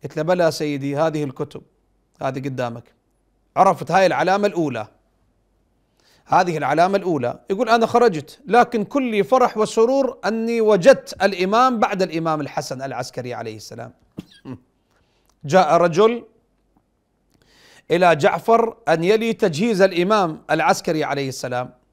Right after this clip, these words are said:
دخل جعفر شاف الإمام مكفن محنط مغسل جاهز، ظن أن أصحابه غسلوه، قال: "يمكن أصحابه غسلوا، ما عرف على أن الذي مولانا جهز الإمام العسكري عليه السلام هو ولده الإمام الحجة روحي فداه."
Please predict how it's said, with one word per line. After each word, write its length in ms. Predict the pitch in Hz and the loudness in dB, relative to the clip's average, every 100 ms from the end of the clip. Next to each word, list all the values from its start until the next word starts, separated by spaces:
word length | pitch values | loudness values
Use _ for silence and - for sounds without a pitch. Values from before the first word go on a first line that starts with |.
| _ _ _ 156 | _ _ _ 0
دخل 540 | 208 233 196 147 - _ 135 | 2 2 0 -2 -8 _ -2
جعفر 520 | 151 - - 247 262 | 2 2 4 2 2
شاف 320 | - 202 - | 0 -2 -2
الإمام 520 | 170 160 180 202 202 | -6 -6 -4 -4 -4
مكفن 520 | 165 202 190 - 220 185 | -4 -2 -4 -2 -4 -4
محنط 580 | 156 190 202 202 208 | -6 -6 -4 -2 -2
مغسل 600 | 160 156 190 - 220 208 | -4 -2 -2 -2 -2 -2
جاهز، 560 | 156 196 160 156 135 - _ _ _ _ - | 0 2 2 -2 -8 -12 _ _ _ _ -2
ظن 280 | 151 240 233 | 2 2 2
أن 320 | 208 214 202 | 0 0 0
أصحابه 720 | 185 190 - 180 175 175 214 | 0 0 2 0 2 2 2
غسلوه، 540 | 190 165 - 143 127 107 _ _ 160 | 2 0 -2 -6 -6 -12 _ _ -6
قال: 140 | 190 180 | -4 -4
"يمكن 240 | 180 160 | -6 -6
أصحابه 480 | 147 - 190 160 165 - _ _ _ - | -6 -2 0 0 -2 -6 _ _ _ -8
غسلوا، 560 | 143 196 - 185 165 156 | 0 0 2 0 0 2
ما 140 | 185 | 0
عرف 300 | 196 202 160 | 2 0 0
على 140 | 175 175 | -2 -2
أن 400 | 175 175 170 165 _ _ - | -2 -4 -4 -6 _ _ -4
الذي 640 | 175 180 170 175 170 175 _ _ - | 0 0 0 -2 -4 -6 _ _ -10
مولانا 560 | 135 160 170 175 175 170 | -6 0 2 2 0 -2
جهز 440 | 165 135 175 165 | -2 -2 0 0
الإمام 460 | 175 170 175 170 170 | 0 -2 -2 -2 -2
العسكري 480 | 156 170 - 175 | -4 -4 -4 -4
عليه 220 | 165 165 160 | -2 -2 -4
السلام 340 | - 196 196 | -2 -2 -2
هو 260 | 180 208 185 | -2 -2 0
ولده 440 | 175 196 196 190 | 0 0 0 -2
الإمام 380 | 180 170 190 190 | -2 -2 -2 -4
الحجة 420 | - 208 143 147 | -4 -4 -2 -4
روحي 300 | 143 127 131 | -4 -6 -10
فداه." 380 | - 123 117 | -10 -8 -8